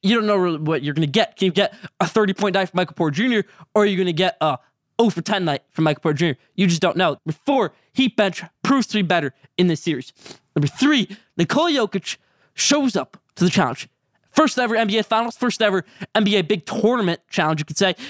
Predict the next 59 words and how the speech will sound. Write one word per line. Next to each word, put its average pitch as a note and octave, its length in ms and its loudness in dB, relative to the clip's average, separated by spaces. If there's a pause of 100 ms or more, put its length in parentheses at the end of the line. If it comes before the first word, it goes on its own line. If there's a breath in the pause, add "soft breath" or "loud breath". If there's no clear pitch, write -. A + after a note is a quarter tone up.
(180 loud breath)
I - 40 0
mean, G3+ 120 4
this B3 160 0
is B3 240 -2
N G#3+ 80 4
B A#3+ 100 2
A A3+ 40 -4
Finals. G#3+ 240 0
This G3+ 200 -2
is F#3+ 60 2
the E3 60 0
biggest - 280 -2
stage A3 220 0
of F3+ 40 -8
basketball G#3+ 460 0
anybody A3 280 0
could F3+ 120 -6
dream G#3+ 240 0
of. D#3+ 160 0 (340 loud breath)
I G#3 80 6
think A3+ 140 0
Nikola F#3+ 300 0
Jokic D#3 240 -4
steps - 320 -4
up E3 160 0
to F#3+ 100 2
it. - 120 -4 (180)
I G#3+ 40 2
think G3 120 2
he's F#3 100 0
a F3 80 0
fifty-point F3+ 480 -2
game E3 160 0
mixed E3+ 240 -4
in F#3 120 0
there F3 140 -2 (280 loud breath)
at - 100 -6
some A#3+ 260 0
point, F3 280 -2
maybe F#3 180 0
even G3 160 -2
two A3+ 220 0
fifty-point D#3+ 420 -2
games. E3 260 -2 (280 soft breath)
Kind B3 160 2
of B3 80 -2
like - 0 -
how F#3 120 2
Giannis F3 280 -2
Antetokounmpo, F#3+ 580 0 (100)
that F3+ 160 -2
twenty F#3+ 240 0
twenty-one F3+ 440 0
N F#3 80 0
B F#3+ 80 0
A G3 40 2
Finals G3+ 280 -2
stepped A3 240 -2
up. A3 120 -6